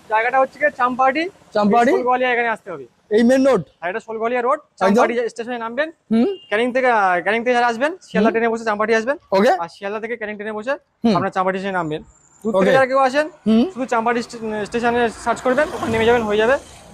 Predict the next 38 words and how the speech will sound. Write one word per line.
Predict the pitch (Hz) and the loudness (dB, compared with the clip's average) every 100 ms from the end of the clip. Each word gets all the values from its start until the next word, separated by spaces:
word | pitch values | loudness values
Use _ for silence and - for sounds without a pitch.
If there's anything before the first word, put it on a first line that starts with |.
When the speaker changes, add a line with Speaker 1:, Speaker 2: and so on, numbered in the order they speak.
| - | 0
Speaker 2:
ওকে। | 202 254 | 4 4
Speaker 1:
আর | 359 | 2
Google | 226 240 | -2 -4
ম্যাপে | 240 254 | -4 -2
আপনারা | 220 226 | -2 -2
বাদশা | 196 190 208 | -2 -4 -8
বাইকে | 208 - | -10 -10
সার্চ | 196 - | -14 -12
করবেন, | 226 262 | -10 -6
আমরা | 196 | -4
অ্যাড্রেস | 175 165 | -4 -6
দেখিয়ে | 143 123 113 | -14 -14 -16
দেবো। | _ - | _ -4
Speaker 2:
দারুণ | 165 214 226 | 2 2 4
একটা | 220 | 4
বিষয়। | 202 180 127 - _ _ _ - | 2 0 -4 -6 _ _ _ -2
এছাড়াও | 240 269 220 247 | -2 2 2 4
Speaker 1:
এরকম | 330 | 4
Speaker 2:
মোটামুটি | 254 277 302 339 254 | 2 4 4 2 2
ফোন | 277 | 2
করলে | 277 311 | 4 4
গাইড | 277 277 | 4 2
করে | 302 | 2
নেবেন | 269 226 | 2 2
তো? | 262 165 226 | 0 0 -2
Speaker 1:
একদম। | 220 202 180 | -6 -4 0
Speaker 2:
সপ্তাহে | 240 262 285 | 0 2 2
কদিন | 294 294 | 2 2
খোলা | 294 | 2
রেখে | 294 285 | 2 0
দিচ্ছ? | 247 - 165 202 | -4 -4 -6 -6
Speaker 1:
ডেইলি | 240 | -8
খোলা | 233 240 | -6 -2
আছে, | 247 277 | -2 -2
আর | 285 | -6
কোনো | 226 233 | -4 -6
বন্ধ | 208 214 | -4 -4
নেই। | 233 | -4